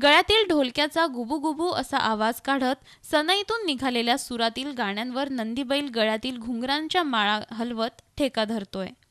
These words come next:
"नंदीबैल आला रे आला" असा चिमुकल्यांचा गलबला, ढोलक वाजवीत लोकरंजन करणारे, दारोदारी फिरणारे हे कलाकार हलाखीचे जीवन जगत पारंपरिक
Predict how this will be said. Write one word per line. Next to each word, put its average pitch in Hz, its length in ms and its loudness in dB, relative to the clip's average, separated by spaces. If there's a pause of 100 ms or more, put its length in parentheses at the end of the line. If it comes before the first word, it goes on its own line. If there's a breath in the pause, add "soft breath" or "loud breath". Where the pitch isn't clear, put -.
(500 loud breath)
"नंदीबैल 359 540 4
आला 240 360 4
रे 370 60 4
आला" 240 420 4
असा 320 220 0
चिमुकल्यांचा 277 800 -2
गलबला, 226 500 0 (360 loud breath)
ढोलक 269 380 4
वाजवीत 240 440 2
लोकरंजन 320 800 2
करणारे, 233 420 0
दारोदारी 254 560 0
फिरणारे 269 520 -2
हे 339 160 -2
कलाकार 214 580 -2 (400 loud breath)
हलाखीचे 330 680 2
जीवन 247 420 -4
जगत 220 340 -4 (220)
पारंपरिक 349 580 6